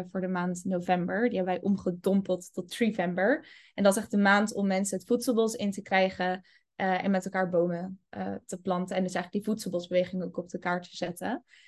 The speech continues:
En ik had niet verwacht dat ik freelancer of ondernemer op die manier zou worden, hoor. Echt totaal niet. Eh, bij sommige mensen zit het echt in hun bloed. Maar het past ook wel heel erg goed bij me.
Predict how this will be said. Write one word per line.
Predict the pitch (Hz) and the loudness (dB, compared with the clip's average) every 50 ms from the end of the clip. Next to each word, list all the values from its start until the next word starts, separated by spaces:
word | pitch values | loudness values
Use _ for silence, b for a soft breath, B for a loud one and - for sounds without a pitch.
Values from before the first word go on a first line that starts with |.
| b b b b _ _ | b b b b _ _
En | - 220 226 226 226 226 226 226 - _ _ _ _ _ _ _ _ | 0 2 2 2 2 0 -2 -6 -10 _ _ _ _ _ _ _ _
ik | - 214 226 | 0 4 6
had | 277 254 | 6 6
niet | 247 254 | 6 6
verwacht | 247 202 196 185 - - | 4 2 2 0 2 0
dat | 190 185 | -2 -2
ik | 185 - | -2 -4
freelancer | - 185 180 175 175 180 180 - 190 | -2 0 0 2 0 0 -2 -4 0
of | 185 | 2
ondernemer | 202 196 233 262 247 277 262 269 208 247 226 | 6 6 8 10 10 10 10 10 8 8 6
op | 214 | 6
die | 214 214 220 | 6 6 6
manier | 220 180 185 196 190 | 6 4 4 2 2
zou | 196 180 180 | 2 2 2
worden, | 165 170 170 170 180 | 2 2 2 2 2
hoor. | 185 180 | 0 0
Echt | 180 196 202 - | 0 -2 -2 -2
totaal | - 208 202 - 214 - 214 202 | -2 -2 2 2 4 4 6 6
niet. | 202 196 185 190 185 262 262 - B B B B B B B B | 4 4 4 2 0 -2 -2 -6 B B B B B B B B
Eh, | B _ - 190 190 185 180 180 180 | B _ 2 4 6 6 6 6 4
bij | 185 185 | 2 0
sommige | 190 - 196 190 190 202 | 0 0 0 0 0 0
mensen | 196 190 190 185 180 - 185 | 0 -2 -2 -2 -4 -6 -6
zit | 190 180 | -4 -4
het | - 180 175 | -4 -4 -4
echt | - 190 - - | -6 -8 -4 -4
in | 190 190 | -2 -2
hun | 190 190 180 | 0 -2 0
bloed. | 175 185 190 247 349 349 - - - - _ _ _ _ _ _ _ _ | 0 0 2 2 0 0 -4 -10 -20 -20 _ _ _ _ _ _ _ _
Maar | 202 196 196 196 196 202 202 196 | 0 2 2 4 4 4 4 2
het | 196 196 | 0 -2
past | - 247 254 - 254 | -2 -4 -2 0 -2
ook | 220 | -2
wel | - 190 | 0 -2
heel | 175 180 | -2 -2
erg | 196 190 - | -4 -6 -6
goed | - 185 180 | -8 -10 -6
bij | 180 175 175 190 | -4 -4 -2 -2
me. | 190 175 175 | -2 -2 -2